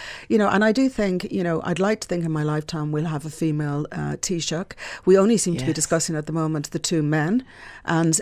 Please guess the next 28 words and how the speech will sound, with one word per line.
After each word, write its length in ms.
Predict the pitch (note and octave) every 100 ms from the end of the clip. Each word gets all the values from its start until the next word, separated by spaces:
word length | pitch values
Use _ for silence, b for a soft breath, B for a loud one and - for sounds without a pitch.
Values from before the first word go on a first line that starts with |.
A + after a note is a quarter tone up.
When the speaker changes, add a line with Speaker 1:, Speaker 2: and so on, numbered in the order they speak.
| E3+
Speaker 1:
not 320 | E3+ F#3 -
the 80 | D#3+
phenomenal 480 | D#3+ D#3+ D#3+ D3+
women 320 | D3+ D#3+ D3+ C#3+
that 140 | D3
we 140 | D3
have 260 | D3+ D#3+ D3
actually, 580 | D#3 D#3 D3+ D3 D3 -
um, 320 | D#3 D3 - -
in 100 | D#3
government. 420 | D3+ D#3 D3+ F3
So 440 | - D#3+ D#3 D#3+ -
I 140 | F#3+
do 220 | F#3+ A3+
think 160 | A3+ G#3
that 340 | F#3 - F3
it's 220 | D#3+ D#3
fascinating 720 | - G#3 G#3 - E3+ D#3 D3+ D3+
for 140 | D#3
me. 160 | D#3 D3
There's 160 | D#3+
so 160 | - G#3+
few. 140 | - - B
We 100 | -
have 120 | D#4 F#3
lower 500 | F#3 F3 F3+ E3 D3+ B B B
than 180 | E3 E3
sub-Sahara 960 | - F3+ F3+ - F3+ - D#3+ D3+ D3